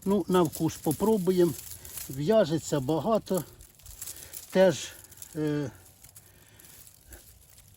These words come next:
не, не низьке, це щось, щось воно. Оце те, що, те, що я вам говорю, що пишуть одно, а коли провіряєш, то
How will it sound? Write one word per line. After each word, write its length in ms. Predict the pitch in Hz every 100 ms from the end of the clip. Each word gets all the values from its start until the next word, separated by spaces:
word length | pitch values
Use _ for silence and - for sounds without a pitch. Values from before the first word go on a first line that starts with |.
| -
не, 260 | 170 190 170
не 220 | 165 180
низьке, 520 | 170 156 - - 214 202
це 180 | 185
щось, 200 | - 160
щось 460 | - - - 165 -
воно. 280 | 160 156 139 - - - - - - - - - - - - - - - -
Оце 240 | 147 175
те, 160 | 170 175
що, 200 | 170 156
те, 180 | 175 165
що 140 | 170
я 140 | 165
вам 160 | 156 151
говорю, 400 | 151 156 151 139
що 160 | - 117
пишуть 420 | 180 156 139 -
одно, 360 | 143 190 262 - - - - -
а 100 | 135
коли 260 | 170 175
провіряєш, 680 | 160 147 143 180 240 170 -
то 200 | - 156